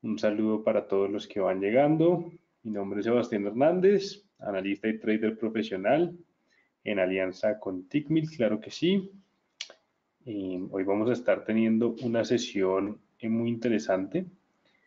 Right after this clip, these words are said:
ya que vamos a hacer algo que creo que es la primera vez que hacemos y es una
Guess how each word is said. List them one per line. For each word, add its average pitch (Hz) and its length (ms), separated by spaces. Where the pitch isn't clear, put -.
ya 95 380
que 110 320
vamos 107 600
a 95 500
hacer 123 260
algo 151 220
que 160 120
creo 135 160
que 139 60
es 151 40
la 160 80
primera 156 240
vez 123 140
que 156 80
hacemos 208 400
y 151 120
es 180 240
una 156 840